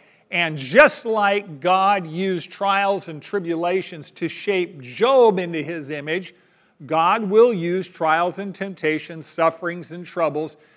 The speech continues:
to shape us into the image of Jesus. Romans eight twenty-eight and twenty-nine tells us that.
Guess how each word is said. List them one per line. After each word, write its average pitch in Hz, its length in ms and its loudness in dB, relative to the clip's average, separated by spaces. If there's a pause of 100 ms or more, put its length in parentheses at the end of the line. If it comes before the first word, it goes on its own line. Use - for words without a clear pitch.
(120)
to 196 100 -4
shape 175 460 -2
us 220 300 -6
into 165 320 -8
the 160 140 -10
image 151 260 -14
of 135 100 -10
Jesus. 127 460 -12
Romans 147 320 -10
eight 143 180 -2
twenty-eight 143 520 -10 (300)
and 143 140 -14
twenty-nine 143 540 -12
tells 160 360 -6
us 117 160 -20
that. 127 220 -18